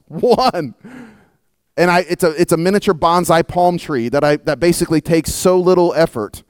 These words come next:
that, that I've kept it alive since twenty, uh, two thousand and five. And I, like I may have told you, I just take whatever, like, it's in my office,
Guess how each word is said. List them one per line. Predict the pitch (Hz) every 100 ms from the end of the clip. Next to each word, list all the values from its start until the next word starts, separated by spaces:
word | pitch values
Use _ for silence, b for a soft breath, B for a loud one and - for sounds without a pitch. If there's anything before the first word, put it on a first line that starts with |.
| b b b -
that, | 151 151 - _ _ -
that | 147
I've | 143
kept | - 156 -
it |
alive | 147 147 131 120
since | 123 -
twenty, | - 151 151 - -
uh, | 131 120 -
two | -
thousand | 165 147 139
and | 131
five. | 127 90 85 - _ _ _ _ _ _ _ _ _ _ _
And | 127
I, | 143 110
like | 139 135
I | 131
may | 123 143
have | 113
told | 151 131
you, | 127
I |
just | 127 -
take | 151 143
whatever, | 139 143 139
like, | 127 127 82 B 151
it's | 135 170
in | 156
my | 135 127 117
office, | 117 139 - 160 -